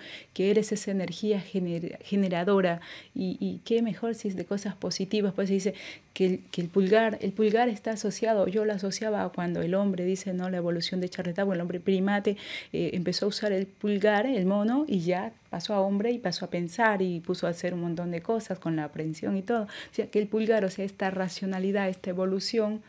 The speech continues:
no borre las huellas, ¿no? de su palma, o sea, que no nos borre la historia, esa instintiva, esa, esa parte que tenemos nosotros como, como seres biológicos que nos hacen también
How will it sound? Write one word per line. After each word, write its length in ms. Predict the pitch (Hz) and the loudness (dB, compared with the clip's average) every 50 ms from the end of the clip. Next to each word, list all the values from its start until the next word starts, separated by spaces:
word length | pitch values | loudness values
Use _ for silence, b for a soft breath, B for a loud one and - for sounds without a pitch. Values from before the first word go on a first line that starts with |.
| B B B B B B B B - | B B B B B B B B 2
no 160 | 202 208 208 | 4 4 8
borre 440 | 208 214 214 214 202 208 208 208 214 | 8 8 8 8 6 2 -2 -2 -2
las 280 | 196 185 170 - - | -4 -4 -6 -4 -2
huellas, 560 | 196 202 202 190 185 180 180 180 185 - - | 2 4 4 4 4 2 0 -4 -6 -8 -6
¿no? 200 | 180 180 185 214 233 | -6 -4 -4 -4 -4
de 160 | 208 180 180 | -4 -4 -4
su 160 | - - 208 - | -2 -2 -2 2
palma, 360 | 214 196 196 190 190 185 190 | 2 4 4 4 2 2 0
o 40 | 180 | 0
sea, 240 | - 214 208 202 B B B B B B | 0 -2 -2 -4 B B B B B B
que 120 | - 208 | 0 0
no 120 | 214 220 | 2 2
nos 160 | 226 233 214 185 | 2 2 2 2
borre 260 | 208 208 208 214 208 | 2 2 2 2 0
la 140 | 196 185 180 | 0 0 -2
historia, 460 | 170 - - - 202 208 202 196 190 | -4 -6 -4 0 0 2 2 2 0
esa 160 | 190 - 202 | 0 -4 -4
instintiva, 920 | 190 175 - - - 196 185 180 170 - - 208 208 202 196 185 180 180 | -4 -4 -4 -2 -2 0 0 0 -2 0 0 2 2 2 2 2 2 2
esa, 200 | 185 180 - - | 2 2 0 -2
esa 220 | 185 - - 190 | -2 -2 -4 -4
parte 380 | - - - 208 196 - 208 190 | -2 0 0 0 0 0 -2 -2
que 80 | 190 175 | -2 -4
tenemos 480 | 170 180 180 185 190 196 190 190 180 | -4 -2 -2 0 0 0 0 0 0
nosotros 640 | 180 180 175 165 - 202 196 190 - - 190 180 - | -2 -4 -4 -6 -2 -2 -2 -2 -2 -4 -6 -6 -4
como, 200 | 185 180 175 165 B B B B B B - | -4 -4 -4 -4 B B B B B B -2
como 240 | - 185 185 185 175 | 0 2 2 2 0
seres 340 | - 208 208 214 208 196 | 0 0 0 0 0 0
biológicos 640 | 190 196 180 202 220 220 - 240 214 - 185 - - | 0 0 0 0 0 0 -2 -4 -4 -4 -8 -8 -6
que 80 | 175 | -6
nos 220 | 180 180 170 165 190 | -6 -6 -6 -4 -4
hacen 300 | 185 190 - 214 202 185 | -6 -4 -4 -6 -6 -6
también 640 | 185 180 175 170 175 185 190 190 196 202 196 190 | -6 -6 -6 -4 -2 -2 -2 0 0 0 -2 -2